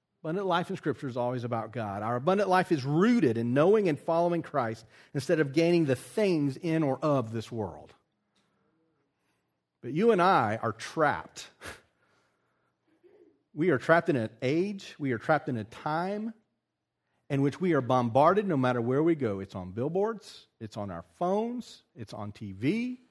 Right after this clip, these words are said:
If you go to the movies, if you read a magazine or a newspaper, or you just sit there quietly by yourself amongst others, we are rooted in an age where it's all about getting stuff.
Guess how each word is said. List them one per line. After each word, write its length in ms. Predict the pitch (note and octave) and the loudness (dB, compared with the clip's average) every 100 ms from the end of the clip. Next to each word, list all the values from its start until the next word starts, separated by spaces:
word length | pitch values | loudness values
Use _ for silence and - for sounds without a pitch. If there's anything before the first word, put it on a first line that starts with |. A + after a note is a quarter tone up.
| - | -20
If 160 | - | -10
you 80 | C3 | -8
go 160 | A#2 A2 | -4 -6
to 100 | F#2+ | -6
the 80 | F#2 | -6
movies, 880 | A2 G3+ C4 B3+ B3+ B3+ - - _ _ | 0 2 2 -2 -4 -6 -14 -20 _ _
if 200 | B2+ - | -16 -10
you 80 | A#2+ | -8
read 120 | G#2+ | -8
a 60 | F#2 | -6
magazine 640 | G2 D#3+ A3 G3 A#3 A#3 | -2 -2 -2 -4 -4 -4
or 220 | G#3 A2 | -6 -8
a 40 | G#2 | -4
newspaper, 800 | A2+ G#3+ C4 - A3+ A#3 A#3 A3+ - _ | 0 0 0 -2 -4 -2 -4 -4 -16 _
or 160 | D3 D3 | 0 0
you 160 | F#3+ | 0
just 220 | C#3+ A#2 | -4 -6
sit 420 | - - F#3 G3+ F3 | -8 -2 0 0 -2
there 160 | F#3+ | -4
quietly 460 | F#3+ - D#3+ F3+ D3+ | -4 -2 -2 -2 -4
by 180 | D3 D#3 | -4 -2
yourself 420 | D3 - B2 - | -4 -4 -8 -6
amongst 380 | A#2+ A2+ G2+ C3 | -8 -8 -10 -8
others, 340 | A2 G2+ F#2+ | -8 -8 -8
we 160 | C3+ C3+ | -6 -4
are 100 | A2 | -4
rooted 800 | A#2 B2+ F#3+ C4 A#3+ C3 G2 F#2+ _ _ _ _ _ _ - | -2 2 4 4 4 2 0 -12 _ _ _ _ _ _ -10
in 60 | |
an 140 | A#2+ B2+ | -8 -4
age 640 | C3+ B2 G#2+ G2 F2 - - _ _ _ _ _ - | -4 -2 -4 -6 -12 -18 -20 _ _ _ _ _ -10
where 120 | A2+ | -8
it's 100 | - - | -8 -4
all 480 | A#2+ C3 C#3 C#3 - | 2 2 4 2 -2
about 480 | A#2+ A#2+ A#2 A2+ | -4 -4 -4 -8
getting 300 | - G#2+ F#2+ | -8 -8 -8
stuff. 580 | - - - - - - | -12 -14 -14 -14 -18 -20